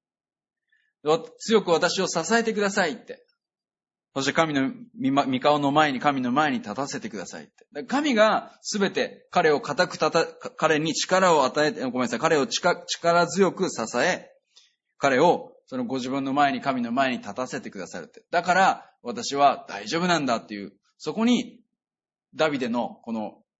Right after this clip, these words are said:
怒り、アンカーを下ろしたんですよ。「神が私を支えてください。私が、神が私を強く支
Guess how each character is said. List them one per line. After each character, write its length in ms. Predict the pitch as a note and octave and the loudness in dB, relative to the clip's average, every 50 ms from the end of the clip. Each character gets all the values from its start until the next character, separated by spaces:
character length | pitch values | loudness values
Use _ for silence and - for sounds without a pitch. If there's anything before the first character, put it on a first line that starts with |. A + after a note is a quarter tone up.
| _ _ _ _ _ _ _ | _ _ _ _ _ _ _
怒 240 | - - - C3+ C3+ | -14 -6 -4 -2 -2
り、 140 | C3 C3 B2+ - _ - _ _ _ _ _ | -2 -4 -6 -12 _ -20 _ _ _ _ _
ア 100 | C3+ D#3+ | -4 -4
ン 100 | D#3 - | -4 -4
カ 280 | - G#2+ - - - _ _ _ _ _ _ _ _ _ _ _ _ _ _ _ _ _ _ _ _ _ _ _ _ _ _ _ _ _ _ _ _ _ _ _ _ _ _ _ _ _ _ _ _ - | -4 -6 -6 -6 -10 _ _ _ _ _ _ _ _ _ _ _ _ _ _ _ _ _ _ _ _ _ _ _ _ _ _ _ _ _ _ _ _ _ _ _ _ _ _ _ _ _ _ _ _ -6
ー 40 | |
を 160 | D#3 D3 G#2+ A2+ | -6 -4 -2 -2
下 60 | B2 | -2
ろ 80 | C3+ | -2
し 100 | C3+ - | -2 -4
た 80 | - A#2 | -6 -6
ん 80 | - - | -10 -12
で 60 | - | -16
す 100 | - - | -20 -20
よ。 80 | _ _ _ _ _ _ _ _ _ _ _ _ _ _ _ _ _ _ _ _ _ _ _ _ _ _ _ _ _ _ _ _ _ _ _ | _ _ _ _ _ _ _ _ _ _ _ _ _ _ _ _ _ _ _ _ _ _ _ _ _ _ _ _ _ _ _ _ _ _ _
「神 220 | _ - B2 A#2 A2+ | _ -6 -6 -4 -4
が 60 | A#2+ | -4
私 240 | A#2 A#2 G#2+ G2 A2+ | -6 -6 -8 -10 -12
を 80 | G#2 | -12
支 100 | F#2+ - G2 - G#2+ | -12 -14 -12 -10 -10
え 80 | G2+ | -10
て 100 | G2 - | -10 -12
く 80 | - - | -12 -12
だ 100 | F2 - | -14 -12
さ 80 | - F#2+ | -12 -12
い。 20 | |
私 240 | G#2 A2 G#2+ - A2+ | -12 -10 -10 -8 -4
が、 240 | C3 C3 - - - _ _ _ _ _ _ _ _ _ | -2 -2 -2 -4 -10 _ _ _ _ _ _ _ _ _
神 220 | - F3+ F#3+ F3 | 0 2 2 4
が 120 | E3+ F3 D#3+ | 4 4 4
私 300 | C#3+ - D3 - - D3+ | 4 0 -2 -4 -2 -2
を 100 | D3 B2+ | -4 -4
強 300 | - - - E3+ D#3 - | -4 -8 -6 -4 -4 -4
く 120 | - A#2+ | -6 -10
支 80 | A2+ | -12